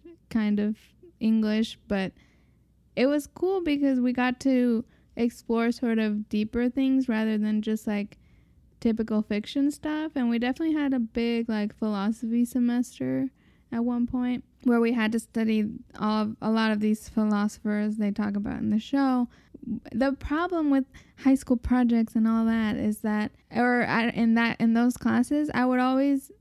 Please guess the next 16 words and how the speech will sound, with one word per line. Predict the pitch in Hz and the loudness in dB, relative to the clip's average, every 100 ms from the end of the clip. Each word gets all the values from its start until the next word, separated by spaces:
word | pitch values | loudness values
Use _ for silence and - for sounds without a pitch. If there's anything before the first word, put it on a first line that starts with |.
| _ 220 | _ 0
be | 247 | 2
in | 247 | 4
a | 233 | 2
group | 226 233 233 | 2 0 0
that | 233 233 | 0 2
just | 240 233 - | 0 -2 -2
gets | 226 226 | -2 0
one | 220 214 208 208 220 247 277 - | 0 2 2 2 2 2 2 -2
part | - 262 269 262 - | -2 0 2 0 -2
of, | 247 262 - - | -2 -4 -12 -4
so | 262 254 233 - - - | 0 2 0 -4 -12 0
basically | 262 302 285 277 262 | 2 2 0 0 2
I | 226 247 | 2 2
know | 240 233 240 233 | 2 2 2 2
about | 226 214 - | 2 0 -2
Kant | - 202 214 226 | -2 2 2 0